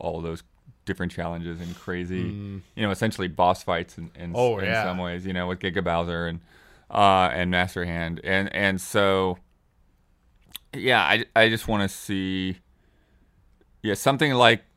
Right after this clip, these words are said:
Speaker 1: that's like the adventure mode, but it, it's more, more beefed up, maybe more stuff that's specific to each character.
Speaker 2: Yes,
Speaker 1: Uh, 'cause I feel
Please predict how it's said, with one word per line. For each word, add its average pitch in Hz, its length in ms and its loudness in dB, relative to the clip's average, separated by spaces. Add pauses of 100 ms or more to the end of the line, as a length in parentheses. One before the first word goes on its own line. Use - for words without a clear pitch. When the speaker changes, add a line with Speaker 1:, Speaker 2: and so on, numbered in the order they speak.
Speaker 1:
that's - 300 -10
like 110 220 4
the 110 100 0
adventure 95 380 -2
mode, 90 240 -4
but 90 80 -6
it, 92 240 -8
it's - 300 -12 (360)
more, 104 640 0
more 107 240 -2
beefed 101 340 -4
up, 92 300 0 (380)
maybe 101 240 0
more 101 200 -2
stuff 95 300 -4
that's 98 160 -8
specific - 560 -10
to 92 600 -6 (100)
each - 280 -14
character. 90 640 -6 (200)
Speaker 2:
Yes, 110 320 -2
Speaker 1:
Uh, 90 260 0
'cause - 20 0
I 110 100 0
feel 143 140 0